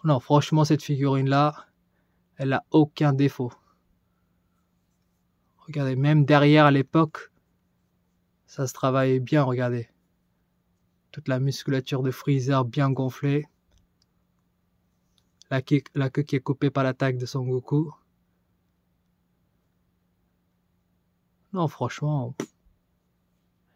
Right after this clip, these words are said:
elle est incroyable, cette figurine. Donc j'imagine que la tige, ça vient au milieu, dans le cul de Freezer. <laughs> Voilà. Donc, nickel.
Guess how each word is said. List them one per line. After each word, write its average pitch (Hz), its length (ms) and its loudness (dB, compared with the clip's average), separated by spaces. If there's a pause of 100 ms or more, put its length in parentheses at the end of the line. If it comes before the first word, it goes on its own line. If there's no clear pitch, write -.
(280)
elle 147 120 -10
est 135 40 -8
incroyable, 156 400 -6
cette - 160 -16
figurine. 123 380 -10 (1000)
Donc 127 140 -6
j'imagine 131 440 0
que 135 160 -2 (100)
la 135 140 -6
tige, - 300 -6
ça 139 180 -8
vient 135 200 -6
au 139 120 -4
milieu, 131 420 0 (840)
dans 139 240 -6
le 131 120 -2
cul 135 200 -2
de 127 80 -4
Freezer. 135 460 0
<laughs> - 1120 -14
Voilà. 139 480 -2 (2250)
Donc, 131 440 -6
nickel. 160 580 2